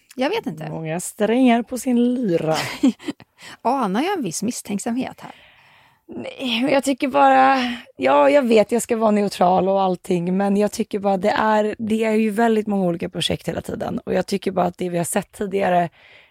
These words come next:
Speaker 2: med den här podden till exempel, att så här, ah, det går liksom sällan hela vägen in i mål.
Speaker 1: Nej, men det kan jag hålla med om. De, de har höga, eller vad, så här, stora drömmar kring
Speaker 2: Ambitionsnivåer,
Speaker 1: projekt. Ja.
Speaker 2: allting.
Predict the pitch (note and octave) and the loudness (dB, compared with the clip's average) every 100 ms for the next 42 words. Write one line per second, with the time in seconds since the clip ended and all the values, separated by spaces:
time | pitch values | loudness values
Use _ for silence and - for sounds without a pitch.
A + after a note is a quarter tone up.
0 | _ G#3 G3 G3+ F#3 - E3 D#3+ D#3 D3+ | _ -6 0 0 0 -2 -4 -2 -4 -2
1 | D3 - D#3 E3 F3 - F#3+ F3 F3 - | -6 -6 -10 -8 -8 -2 2 4 2 -4
2 | _ _ _ _ _ _ _ _ - A#3 | _ _ _ _ _ _ _ _ -8 -6
3 | - - _ _ _ _ _ _ _ A3 | -6 -14 _ _ _ _ _ _ _ -8
4 | F#3 A#3+ A#3+ A3 A#3+ _ _ - G#3+ A#3+ | -2 2 2 2 -4 _ _ -12 -6 -6
5 | - A#3 G#3 G3+ A3+ - G3+ G3+ G3 G3+ | -2 -2 0 0 -2 -6 -4 -2 -2 0
6 | G3 G#3 A#3 - - - _ _ _ - | 0 0 0 -2 -6 -14 _ _ _ -20
7 | - G#3 A#3 B3 C4+ C4 B3+ B3+ G#3+ C#3+ | -6 -2 0 0 0 -2 0 0 -2 -6
8 | - E3+ D#3 _ _ G#3 G#3 A3 A3+ A3+ | -8 -10 -12 _ _ -4 -2 -2 -2 -2
9 | - B3 G#3+ F#3 F3 F#3 F3 E3+ F3+ _ | -2 0 0 -2 -6 -6 -4 -6 -10 _
10 | _ - _ _ G#3 G3 - - - A#3+ | _ -20 _ _ -8 -6 -6 -8 -6 -4
11 | G#3+ G3 A#3 G#3+ G#3+ A3 G#3 G3 - G3 | -4 -2 0 0 0 -2 -4 -6 -8 -8
12 | E3+ B3+ A#3 - A3 A3 A3 G#3+ G#3+ - | -4 -4 -4 -4 -2 2 2 4 2 -2
13 | - G#3+ G3+ G3+ F3 E3 E3 | -8 -4 -4 -4 -4 -6 -10